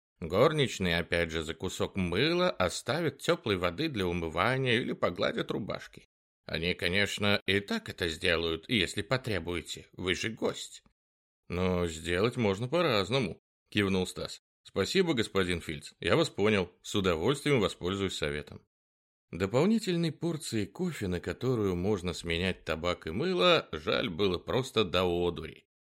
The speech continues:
Стас примерно перевёл фунты в граммы и понял, что для него это ни о чём. Значит, нужно либо покупать за свой счёт, либо жёстко экономить, позволяя себе по чашечке в день,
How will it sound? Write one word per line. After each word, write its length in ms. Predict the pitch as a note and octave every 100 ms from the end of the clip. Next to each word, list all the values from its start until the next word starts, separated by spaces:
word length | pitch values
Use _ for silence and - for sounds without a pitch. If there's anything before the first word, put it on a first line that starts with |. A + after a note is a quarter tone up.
| _
Стас 480 | - - F#2 A2+ A2
примерно 580 | - F#2+ F2+ G2+ G2 F#2+
перевёл 520 | - F2 F2+ G2+ G#2
фунты 480 | F2 F2+ G2 F2+ E2+
в 80 | D2
граммы 560 | F2 D3+ D#3+ D#3+ E3 - _ _ -
и 160 | -
понял, 500 | - A2 D#3 D3+ D#3
что 220 | D3 - F#2
для 220 | E2+ E2+
него 300 | D#2+ D#2 C3+
это 360 | D3+ D3+ D3
ни 220 | B2+ F2 A#2+
о 160 | B2
чём. 600 | - - D#2 D#2+ E2 D#2 - _ _ -
Значит, 420 | D#2 F#3 F#3+ -
нужно 440 | D#3 C3+ D3+ C#3+ -
либо 320 | F2+ C#3 G#2
покупать 600 | - F2+ F2+ - F2+ E2+
за 140 | D#2
свой 280 | D#2 E2+ D#2
счёт, 540 | - - F3+ G3 - -
либо 380 | - D3 F#3 B2
жёстко 380 | C3+ F3+ - D#3
экономить, 640 | D3+ A#2+ D3 F3+ F#2+ - - _ _ _
позволяя 560 | F2+ E2 E2 E2 E2
себе 380 | D#2 - D2 F#2+
по 180 | - D#2+
чашечке 580 | - E2+ D#2+ - - F#2+
в 80 | F2
день, 260 | D2+ A1+